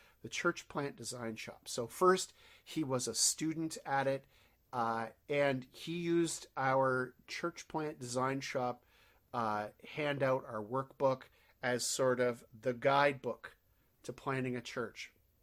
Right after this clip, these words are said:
And, uh, because he was such a fan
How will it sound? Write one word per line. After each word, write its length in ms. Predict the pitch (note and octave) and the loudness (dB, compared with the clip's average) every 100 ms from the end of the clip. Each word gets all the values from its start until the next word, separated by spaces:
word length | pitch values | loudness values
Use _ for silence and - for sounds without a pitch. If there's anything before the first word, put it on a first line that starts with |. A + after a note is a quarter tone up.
| - _ _ _ _ _ - | -20 _ _ _ _ _ -4
And, 440 | D3 C#3+ C#3+ B2+ - _ _ - | 0 2 0 -2 -10 _ _ -4
uh, 280 | B2+ B2 B2+ - - | -2 0 -4 -10 -10
because 460 | C3+ - F#3+ F#3 | -8 2 4 4
he 120 | - F3+ | 2 -4
was 160 | D#3 | -2
such 380 | - - E3+ - | -2 2 0 0
a 80 | C#3+ | -6
fan 560 | - D#3+ D#3+ D3+ C#3 | -6 -6 -2 -2 -4